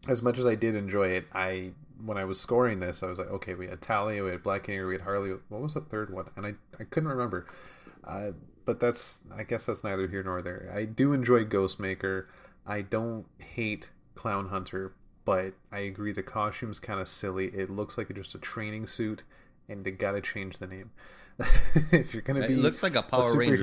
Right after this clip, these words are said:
Speaker 1: superhero
Speaker 2: warm-up
Speaker 1: plane-
Speaker 2: suit.
Speaker 1: Yeah. It really does. <clears throat>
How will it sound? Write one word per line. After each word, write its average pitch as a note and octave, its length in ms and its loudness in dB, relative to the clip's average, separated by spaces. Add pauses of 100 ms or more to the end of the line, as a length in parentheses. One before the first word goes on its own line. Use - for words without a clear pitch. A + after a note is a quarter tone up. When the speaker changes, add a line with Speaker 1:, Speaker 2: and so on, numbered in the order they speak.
Speaker 1:
superhero B2 100 8
Speaker 2:
warm-up A2 180 4
Speaker 1:
plane- A2+ 160 2
Speaker 2:
suit. D#2 300 -6 (800)
Speaker 1:
Yeah. B2 480 2 (920)
It C3 140 2
really C#3 320 4
does. A#2 600 2 (760)
<clears throat> - 40 4